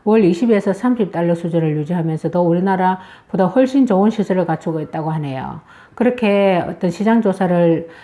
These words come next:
전 세계 시장 조사를 유럽으로부터 시작했던 것 같습니다. 그렇다면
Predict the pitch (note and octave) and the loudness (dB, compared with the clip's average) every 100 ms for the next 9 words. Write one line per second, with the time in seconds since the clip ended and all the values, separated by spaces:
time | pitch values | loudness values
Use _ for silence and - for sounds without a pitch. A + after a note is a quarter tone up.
0 | - - G#3 A3+ A#3 A#3 A#3+ G3+ A3 F#3+ | -18 -2 0 2 2 0 0 0 2 0
1 | F#3+ F3 E3 E3+ G3 F3+ E3+ E3 D#3+ D3 | 0 2 4 4 2 2 2 2 0 -2
2 | - E3+ - E3 E3+ F3 E3+ F#3 - D#3 | -6 -12 -8 -8 -4 -4 -4 -6 -6 -6
3 | D3 D3 D#3+ D3+ D3+ D#3 G3+ G#3+ A3 A3 | -6 -10 -10 -10 -8 -2 -2 0 0 2
4 | A3+ | 0